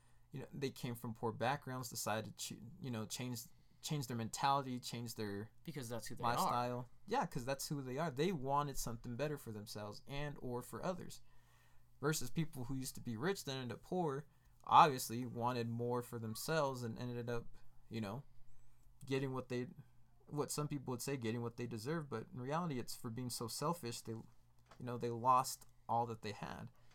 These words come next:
Speaker 1: Going back to these type of people that kill for fun or for sport or 'cause they want to, you know, there's no, the only second chance you're giving them is to kill again,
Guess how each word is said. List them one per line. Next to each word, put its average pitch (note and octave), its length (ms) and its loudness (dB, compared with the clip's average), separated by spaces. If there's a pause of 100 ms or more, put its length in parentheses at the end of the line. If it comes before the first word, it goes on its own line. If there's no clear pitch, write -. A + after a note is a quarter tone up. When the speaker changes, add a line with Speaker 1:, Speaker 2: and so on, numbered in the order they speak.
(380)
Speaker 1:
Going C3+ 320 2
back C3 240 2
to D3 80 -4
these A#2+ 180 -4
type B2 240 -2
of A2 120 -8
people D#3+ 320 -4
that A2+ 180 -4
kill C3+ 320 0
for C#3+ 200 -10
fun D3 360 0
or B2 80 -4
for - 160 -10
sport D3 480 -2
or A2+ 60 -8
'cause A#2 220 -6
they G#2+ 100 -2
want C#3+ 360 -2
to, G#2+ 280 -8 (640)
you - 60 -4
know, A#2+ 120 2
there's C3 300 -2
no, D3 400 0 (640)
the D#3 140 2
only E3 200 4
second D#3+ 400 0
chance D#3 320 2
you're B2+ 120 -2
giving D3 320 4
them A2 200 2
is G#2+ 100 -2
to G#2+ 100 -8
kill B2+ 340 0
again, A2 480 -2